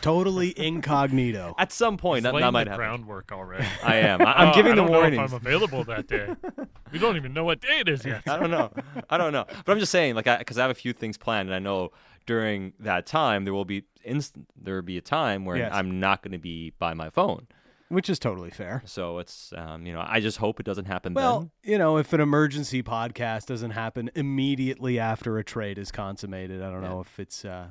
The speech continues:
Speaker 1: the biggest thing in the world, but we'll do our best
Speaker 2: No, no, we'll, we'll
Speaker 1: to
Speaker 2: do a
Speaker 1: get
Speaker 2: pod.
Speaker 1: together for something.
Speaker 2: Like, bec-, hey, between you,
Speaker 1: Yeah.
Speaker 2: myself, you know, even Josh, and,
Speaker 1: Mm-hmm.
Speaker 2: you know, Bick is always on Canuck Central on the post-game show. So, I mean,
Speaker 1: Yep.
Speaker 2: we'll, we'll get something on the feed. We promise
Speaker 1: Yes.
Speaker 2: you that. We'll see exactly who's gonna be, uh, involved in it. But,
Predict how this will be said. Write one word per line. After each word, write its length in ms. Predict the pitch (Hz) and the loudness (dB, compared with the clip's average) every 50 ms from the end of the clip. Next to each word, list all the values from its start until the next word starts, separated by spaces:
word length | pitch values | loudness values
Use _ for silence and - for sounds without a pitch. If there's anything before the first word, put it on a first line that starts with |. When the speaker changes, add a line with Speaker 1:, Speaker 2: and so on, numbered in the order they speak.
| 104 127 | -12 -12
Speaker 1:
the 80 | 127 | -4
biggest 380 | 107 156 151 127 131 110 - - | -2 -2 -2 -2 -4 -8 -6 -8
thing 100 | 110 98 | -8 -8
in 80 | 98 | -6
the 60 | 98 95 | -8 -4
world, 200 | 110 127 143 147 | -4 -4 2 4
but 120 | 208 214 | 6 8
we'll 100 | 233 233 | 8 8
do 160 | 208 240 233 | 10 10 10
our 140 | 226 190 160 | 10 10 8
best 320 | 127 127 117 110 104 - 226 214 202 | 4 2 0 0 -2 -2 -2 0 2
Speaker 2:
No, 100 | 226 240 | 2 0
no, 80 | 196 208 | 0 2
we'll, 200 | 220 269 - 220 | 2 2 2 6
we'll 140 | 240 339 330 | 6 6 8
Speaker 1:
to 80 | 196 165 | 8 8
Speaker 2:
do 40 | - | 8
a 40 | 165 | 6
Speaker 1:
get 100 | 160 214 | 6 6
Speaker 2:
pod. 80 | 240 247 185 | 4 6 6
Speaker 1:
together 260 | 156 139 135 139 131 | 6 6 4 2 -2
for 180 | - - 131 120 | -2 -4 -8 -8
something. 400 | - - 117 104 - - - - | -6 -8 -10 -10 -12 -16 -20 -16
Speaker 2:
Like, 180 | - - - 190 | -14 -14 -10 -10
bec-, 100 | - - | -4 0
hey, 180 | 190 196 196 156 | 2 4 4 4
between 480 | 104 123 120 - 143 131 123 107 98 98 | 2 -2 -6 -4 -2 -2 -2 -2 -2 -2
you, 480 | 110 147 180 190 202 220 240 226 185 147 | -2 -2 0 -2 -2 -4 -4 -6 -4 0
Speaker 1:
Yeah. 140 | 143 135 120 | 2 4 4
Speaker 2:
myself, 840 | 101 95 92 - - - 170 175 175 175 180 185 190 170 - - - - | 4 2 -2 -4 -2 0 2 2 4 2 2 0 -2 -4 -6 -14 -8 -6
you 100 | 127 117 | -2 0
know, 120 | 107 98 | 0 0
even 240 | 107 113 110 104 98 | 0 -2 -4 -4 -6
Josh, 640 | - - 127 139 160 170 170 170 170 156 - - - | 0 2 4 4 6 4 4 4 2 0 -4 -6 -4
and, 320 | 123 107 107 107 135 147 | -2 -2 0 0 0 0
Speaker 1:
Mm-hmm. 80 | 151 92 - _ - | -2 -4 -12 _ -6
Speaker 2:
you 80 | 127 | -4
know, 100 | 113 95 | -4 -4
Bick 320 | 92 - 127 139 147 - 151 | -4 -2 -2 -2 -2 -2 -2
is 220 | 135 120 110 - | -2 -2 -4 -6
always 360 | - 107 117 110 113 113 104 | -4 0 2 2 2 2 0
on 120 | 117 104 - | -2 -4 -4
Canuck 200 | - 110 107 - | -4 -6 -6 -4
Central 240 | - 113 104 107 95 | -6 -8 -6 -6 -8
on 20 | |
the 60 | 92 | -8
post-game 420 | - - 104 107 - - - 107 101 | -6 -4 -4 -4 -4 -6 -8 -8 -6
show. 140 | - 127 131 | -4 -2 0
So, 100 | - 156 | 0 0
I 20 | |
mean, 140 | 160 156 - - - - | 0 -2 -6 -8 -6 -2
Speaker 1:
Yep. 160 | 127 127 135 | 0 2 4
Speaker 2:
we'll, 160 | 160 202 165 | 4 2 4
we'll 140 | 170 208 262 | 6 6 6
get 140 | 226 294 - | 6 4 0
something 320 | - - 240 208 220 202 | 0 -4 -2 0 0 2
on 120 | 185 165 143 | 2 2 2
the 80 | - | 2
feed. 400 | - - 135 117 92 80 - - - | 0 0 -2 -2 -2 -4 -8 -12 -6
We 120 | 104 120 - | -4 -4 0
promise 320 | - 139 135 123 123 - | 2 2 2 2 2 -2
Speaker 1:
Yes. 60 | - 101 | -4 -6
Speaker 2:
you 60 | 92 | -4
that. 200 | 95 90 82 85 | -2 -4 -2 -4
We'll 80 | 95 | -4
see 100 | - 120 | -6 -6
exactly 380 | 117 107 - 110 101 101 - 107 | -6 -4 -2 -2 -2 -2 -4 -10
who's 100 | 101 - | -10 -8
gonna 140 | - 98 90 | -8 -10 -8
be, 300 | 90 90 85 82 82 - | -8 -8 -8 -10 -10 -12
uh, 160 | - 87 85 82 | -12 -12 -10 -10
involved 460 | 98 95 90 92 87 98 104 95 90 | -10 -6 -4 -2 -2 -2 -2 -4 -6
in 80 | 85 85 | -8 -10
it. 140 | 90 90 | -10 2
But, 340 | - 196 180 110 87 - - | 4 4 6 6 2 -2 -8